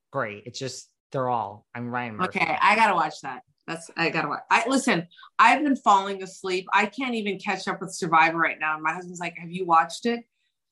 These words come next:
Speaker 2: Yeah, no.
Speaker 1: I just had Parvati from Survivor. Remember
Speaker 2: Oh,
Speaker 1: her?
Speaker 2: you
Speaker 1: She won.
Speaker 2: did? Oh, she's awesome.
Speaker 1: I've never, like, a few weeks ago, I was like, "I've never had a Survivor on." And I literally was like, "I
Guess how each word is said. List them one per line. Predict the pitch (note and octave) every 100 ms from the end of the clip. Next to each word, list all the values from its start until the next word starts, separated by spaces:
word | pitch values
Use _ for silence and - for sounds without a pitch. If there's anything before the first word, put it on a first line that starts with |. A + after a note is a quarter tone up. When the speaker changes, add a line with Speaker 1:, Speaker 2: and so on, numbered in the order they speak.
| _
Speaker 2:
Yeah, | B2+ B2+ -
no. | - - - _ _ _ _
Speaker 1:
I | D#3+
just | E3 F#3+ E3+
had | D3
Parvati | - C#3+ D#3 C#3+ G2+ G2+
from | A#2 A2+
Survivor. | - A2 G2 G2 G2 F#2+ _ _ _ B2+
Remember | B2 -
Speaker 2:
Oh, | F4
Speaker 1:
her? |
Speaker 2:
you | D#4 C4+
Speaker 1:
She | D4
won. | E4 F#4+
Speaker 2:
did? | G#4 - _ _ -
Oh, | B3+ B3+
she's | - D#4 -
awesome. | A#3+ C#4 - G#3 E3 D3 D#3 _ _ _ _ _ _ -
Speaker 1:
I've | E3+ E3 E3
never, | E3 E3 E3 F3+
like, | E3+ E3
a | D#3+
few | F#3 A3
weeks | G#3+ E3
ago, | - E3
I | C#3
was | C#3
like, | C#3+
"I've | D3 C#3
never | E3 E3+ A3 A3+
had | F#3 D#3+
a | D3
Survivor | - C3+ A#2 A2+ B2 D3
on." | D#3 D3+
And | D3
I | C#3
literally | C3 B2 C3 C#3+ D3+ D3
was | C3+ B2
like, | C3 -
"I | C3+ A#2